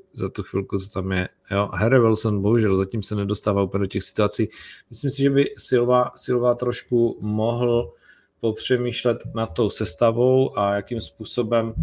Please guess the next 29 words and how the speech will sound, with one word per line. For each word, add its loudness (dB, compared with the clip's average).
a, 2
jako -4
bychom -2
měli 0
útočit. 4
Co -10
se -12
týká -4
asistencí, -6
tak -4
vlastně -8
to -10
je -6
jenom -6
jedna -4
asistence, -6
což, -8
eh, -4
nevím -6
proč, -4
ale -2
OK, -10
může -4
asi -2
být. -2
Eh, 0
Pereira 4
neměl 4
asistenci, 0